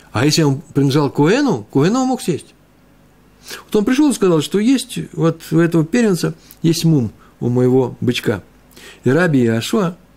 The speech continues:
Э, э, он пришел, э, Гамле-, Рабан Гамлиэль ш-, сказал, что, э, э,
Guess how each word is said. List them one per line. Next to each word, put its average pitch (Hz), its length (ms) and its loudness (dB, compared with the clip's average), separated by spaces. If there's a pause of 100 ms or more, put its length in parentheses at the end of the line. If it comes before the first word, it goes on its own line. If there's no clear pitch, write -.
(500)
Э, 110 840 0 (140)
э, 101 280 -4
он 160 160 0
пришел, 147 500 0 (360)
э, 127 160 -4
Гамле-, 127 360 0
Рабан 139 440 0
Гамлиэль 123 360 0
ш-, - 160 -10
сказал, 127 280 -2
что, 107 300 -4 (500)
э, 104 380 -2 (140)
э, 98 300 -2